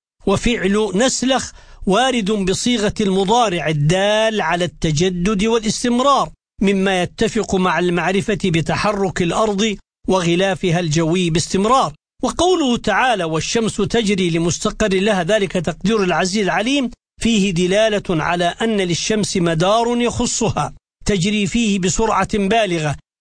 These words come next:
لتعود وتعود إلى حيث بدأت، وتتم دورة كاملة بالنسبة للتشكيلات النجومية خلفها في فترة ثابتة مقدرة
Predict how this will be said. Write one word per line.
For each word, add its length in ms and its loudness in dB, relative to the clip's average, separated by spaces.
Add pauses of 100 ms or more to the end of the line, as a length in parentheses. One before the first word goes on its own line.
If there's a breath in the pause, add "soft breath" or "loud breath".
لتعود 720 0
وتعود 680 0
إلى 440 0
حيث 360 -2
بدأت، 460 0 (300)
وتتم 760 0
دورة 720 0
كاملة 600 0
بالنسبة 800 0
للتشكيلات 920 0
النجومية 640 0 (100)
خلفها 560 0 (300)
في 180 0
فترة 680 0
ثابتة 680 0
مقدرة 920 0